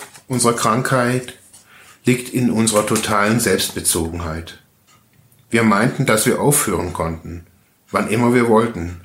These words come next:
ungeachtet aller gegenteiliger Anzeichen. Leugnung, Verdrängung, Rationalisierung, Rechtfertigung, Misstrauen gegenüber anderen, Schuldgefühle, Verwirrung, Peinlichkeit, Selbstaufgabe,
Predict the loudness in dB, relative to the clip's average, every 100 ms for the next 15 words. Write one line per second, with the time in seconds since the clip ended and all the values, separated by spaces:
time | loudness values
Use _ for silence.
0 | -2 2 4 2 -2 -2 -4 -6 -8 -20
1 | -20 -20 -4 0 2 2 2 0 0 0
2 | 0 0 0 -2 -2 -4 -4 -8 -14 -16
3 | _ _ _ _ _ -20 -20 -6 0 2
4 | 2 0 -4 -2 -4 -2 0 0 -2 -6
5 | -10 -4 -2 0 2 2 2 0 0 0
6 | 2 0 0 -4 -2 -2 -2 -2 -2 -4
7 | -8 -14 -16 -16 -12 -2 0 0 2 2
8 | 2 2 2 2 2 2 2 2 2 2
9 | 4 2 2 -2 0 0 2 0 -2 0
10 | 0 2 0 -2 -2 0 2 0 -2 -2
11 | -2 -2 0 0 0 -2 -2 -2 -2 -4
12 | -4 -4 -6